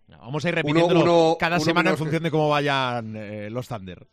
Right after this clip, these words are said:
Speaker 2: Una derrota menos que los Bulls de, de Jordan,
Speaker 1: Sí,
Speaker 2: de
Speaker 1: sí,
Speaker 2: setenta y dos diez.
Speaker 1: exactamente. Oye, em, eh, ¿tienes partidos para la, la, bueno, la semana en curso, que esta semana salimos en,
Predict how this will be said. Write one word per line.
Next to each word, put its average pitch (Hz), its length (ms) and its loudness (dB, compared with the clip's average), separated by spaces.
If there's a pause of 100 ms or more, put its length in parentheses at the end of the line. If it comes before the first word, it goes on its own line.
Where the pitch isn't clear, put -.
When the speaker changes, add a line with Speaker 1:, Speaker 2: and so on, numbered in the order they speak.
(120)
Speaker 2:
Una 151 200 -4
derrota 151 320 0
menos 139 240 -6
que 139 80 -8
los 123 460 -4
Bulls 123 280 -6
de, 110 340 -8
de 107 180 -12
Jordan, 95 220 -14
Speaker 1:
Sí, 120 60 -8
Speaker 2:
de 143 80 -4
Speaker 1:
sí, 147 60 -6
Speaker 2:
setenta 113 240 -8
y 113 40 -8
dos 113 140 -8
diez. 110 100 -8
Speaker 1:
exactamente. 95 420 -12 (280)
Oye, 185 280 -2
em, 135 400 -8
eh, 127 320 -6
¿tienes 190 240 -4
partidos 208 540 -2
para 160 200 0
la, 123 760 -2
la, 139 180 -6
bueno, 196 280 -2
la 139 240 -4
semana 185 240 -4
en 240 80 -8
curso, 240 320 -4
que 226 340 -2
esta 160 200 -8
semana 185 260 -6
salimos 175 360 -6
en, 165 180 -6